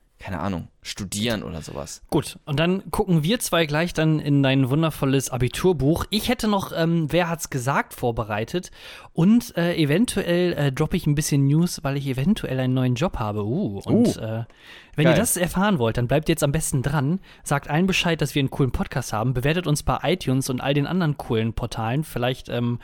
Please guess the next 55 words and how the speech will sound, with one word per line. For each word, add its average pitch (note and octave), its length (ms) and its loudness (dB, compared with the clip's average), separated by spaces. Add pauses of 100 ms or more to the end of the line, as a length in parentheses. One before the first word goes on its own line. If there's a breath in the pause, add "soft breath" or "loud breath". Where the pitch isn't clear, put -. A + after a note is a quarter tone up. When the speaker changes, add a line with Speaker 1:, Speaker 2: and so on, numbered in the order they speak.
(200 loud breath)
Speaker 2:
auch - 140 -4
bei B2+ 120 0
eBay B2 220 -2
Kleinanzeigen, C3+ 840 -2
vielleicht - 380 -2
Speaker 1:
Ja. - 80 -4
Speaker 2:
eventuell, C#3 480 0
ne? D3+ 240 0 (120)
So C3 160 -4
ein C#3 60 0
Sternchen D3+ 440 0
kann C#3 300 -2
nie G3 200 4
schaden. A2 540 -4 (540 loud breath)
Ähm, D3+ 460 2
und D3 200 2
dann D3+ 260 4
würde D3+ 140 2
ich C3 80 -2
sagen, D3 560 2
macht D3+ 220 0
euch D3 100 0
vielleicht D#3 160 -2
nochmal C3+ 160 2
einen A#2 120 -4
Kaffee - 280 -2
und C3+ 80 -2
einen A#2 120 -4
Tee G#3+ 160 -2
fertig, B2+ 460 -6
Speaker 1:
At, E3 260 -2
Speaker 2:
beruhigt D3 340 2
euch C3 100 0
ein A#2 80 -4
bisschen, C#3+ 280 0
Speaker 1:
at, D3+ 60 -8
Speaker 2:
kommt D3+ 160 2
Speaker 1:
at, D3+ 140 -2
Speaker 2:
runter. D3 360 2
Speaker 1:
ich - 140 -6
will D#3+ 60 4
mal D#3 140 6
Speaker 2:
Oh, A3+ 80 4
Speaker 1:
ein - 0 -
Ad E3+ 80 2
Speaker 2:
genau, F#3 120 2
Speaker 1:
sagen. A2+ 120 4 (120)
Speaker 2:
stimmt, F2+ 100 -6
genau, D#3 280 0
stimmt, F3 200 -2
stimmt, E3+ 140 2
stimmt, E3 140 0
stimmt, D3+ 360 0
stimmt. F#3+ 140 4
Speaker 1:
At D#3 300 2